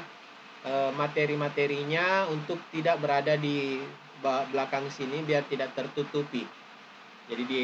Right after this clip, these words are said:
agak ke atas saja biar tidak tertutupi sama materi. Kalau Bapak Ibu yang mahir merekam layar, eh,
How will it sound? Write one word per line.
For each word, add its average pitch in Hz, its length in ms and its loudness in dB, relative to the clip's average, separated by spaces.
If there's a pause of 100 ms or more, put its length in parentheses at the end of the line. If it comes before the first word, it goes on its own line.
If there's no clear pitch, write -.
agak 123 400 -2
ke 131 60 -6
atas 120 320 -6
saja 131 500 0
biar 127 320 -2
tidak 117 240 -6
tertutupi 120 560 -8
sama 120 240 -6
materi. 107 400 -8 (1500)
Kalau 151 160 2
Bapak 156 380 2
Ibu 156 160 2
yang 156 180 4
mahir 156 480 4
merekam 147 540 2
layar, 147 480 6 (640)
eh, 117 100 -2